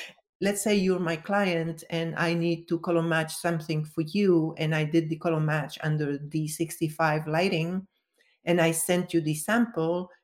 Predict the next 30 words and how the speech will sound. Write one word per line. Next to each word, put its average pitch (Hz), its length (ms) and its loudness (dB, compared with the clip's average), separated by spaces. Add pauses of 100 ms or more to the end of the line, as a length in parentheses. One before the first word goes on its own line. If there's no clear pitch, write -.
(100)
you 190 240 4
will 233 180 2
have 185 380 -2
to 190 80 -4
have 175 300 0
a 165 100 -2
similar 185 440 0
light 156 320 0
source 180 600 -2 (360)
to 175 120 2
really 175 680 2 (280)
approve 170 920 2 (260)
or 170 240 4
confirm 175 680 0
that 156 280 -2
that 170 360 0
color 165 520 -2 (240)
is 175 400 0
the 165 140 -2
correct 160 500 -4
one 151 260 0
that 143 220 -8
you 131 60 -8
want. 156 580 -2 (300)
Because 160 240 0
if 165 160 2
you 170 60 6
look 226 200 4
at 175 160 6
it 170 220 4